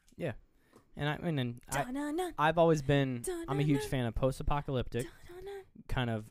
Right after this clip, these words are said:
Speaker 1: industrial,
Speaker 2: Mm-hmm.
Speaker 1: uh, torture. So,
Speaker 2: I love
Speaker 1: like
Speaker 2: any torture, high fantasy, like, and in twists, twists, high fantasy, and torture are, I l-,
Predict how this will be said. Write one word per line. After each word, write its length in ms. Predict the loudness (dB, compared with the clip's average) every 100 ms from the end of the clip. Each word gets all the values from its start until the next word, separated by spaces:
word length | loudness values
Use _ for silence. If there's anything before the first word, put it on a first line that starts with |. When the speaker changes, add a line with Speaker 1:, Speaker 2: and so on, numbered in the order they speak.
| -8
Speaker 1:
industrial, 840 | -4 0 0 0 -2 -2 -2 -6 -10 _ -12
Speaker 2:
Mm-hmm. 200 | -10 -8 -6
Speaker 1:
uh, 580 | -4 -4 -4 -6 -8 -12 _ _ _ _ -4
torture. 640 | 2 2 0 -4 -4 -6 -16 _ _ -10
So, 140 | 0
Speaker 2:
I 40 | 2
love 140 | 4
Speaker 1:
like 80 | 2
Speaker 2:
any 140 | 0
torture, 440 | -2 -2 -2 -2 0
high 240 | 2 0
fantasy, 600 | -2 -8 -8 -12 -12 -14 -6
like, 160 | -4 0
and 100 | 0
in 120 | -2
twists, 600 | -4 -4 -4 -6 -10 -14 -6
twists, 400 | 0 0 0 -8
high 200 | -4 -4
fantasy, 420 | -4 -6 -4 -6
and 100 | -6
torture 400 | -4 -6 -2 -2 0
are, 280 | 0 -2 -4 0
I 140 | 0
l-, 220 | 0 -4